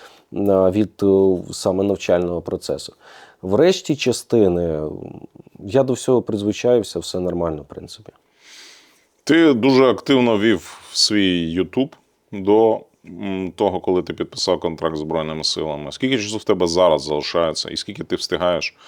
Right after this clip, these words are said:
Speaker 2: зробити випусків за тиждень в середньому?
Speaker 1: Я намагаюсь робити це щодня.
Speaker 2: Мгм.
Speaker 1: А, щодня веду YouTube. У, в принципі, я погодив це з командиром. У нас є час на самопідготовку.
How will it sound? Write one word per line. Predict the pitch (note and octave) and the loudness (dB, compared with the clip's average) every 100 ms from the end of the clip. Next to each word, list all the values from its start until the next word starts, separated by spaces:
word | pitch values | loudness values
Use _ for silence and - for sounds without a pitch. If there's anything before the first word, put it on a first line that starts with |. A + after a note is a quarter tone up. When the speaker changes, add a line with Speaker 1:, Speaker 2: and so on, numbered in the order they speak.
| - _ E2+ | -20 _ -8
Speaker 2:
зробити | F2 E2+ G2 - | -6 -2 -4 -2
випусків | F2 - - - D#2 | -4 -4 -8 -8 -8
за | E2 | -10
тиждень | - D2 C#2 C#2 | -8 -10 -10 -10
в | |
середньому? | - E2 D#2+ C#2+ D#2 _ _ _ _ _ _ - | -10 -8 -12 -16 -20 _ _ _ _ _ _ -10
Speaker 1:
Я | G#2 G2 A2 C3+ | -8 -2 2 4
намагаюсь | C#3+ C3 C3+ B2 B2 | 4 4 2 2 0
робити | A#2 A2 - | -2 -2 -4
це | G2+ | -4
щодня. | - G#2 A2 B2+ D#3+ _ F#2 | -4 -4 -2 -2 -4 _ -20
Speaker 2:
Мгм. | D#2 F2+ _ | -20 -20 _
Speaker 1:
А, | - G2+ G2+ F#2+ | 0 4 4 2
щодня | - A2+ A#2 G#2 | 0 0 2 4
веду | G2+ G#2 | 4 4
YouTube. | G#2 F#2 C#3 C#3+ - | 2 2 0 -2 -4
У, | G2+ G2+ G2 F#2+ | 0 2 4 2
в | - | -2
принципі, | - B2 A2+ F#2 - G2+ | 0 2 2 -2 -2 2
я | G#2 | 4
погодив | - G#2 G#2 F#2 | 4 2 2 0
це | E2+ F#2+ | -2 -4
з | E2+ | -2
командиром. | G#2 G#2 A2+ D#3 D#3 A#2+ | -2 0 2 2 4 2
У | |
нас | G#2+ G2 - | 2 0 0
є | G#2+ F#2+ - - - _ | 4 4 2 -10 -20 _
час | - A#2+ - | 2 2 2
на | G#2 | -2
самопідготовку. | A2 G2+ G2 G#2+ G2+ A2 D3+ E3+ - | 0 0 0 -2 -2 0 2 0 -2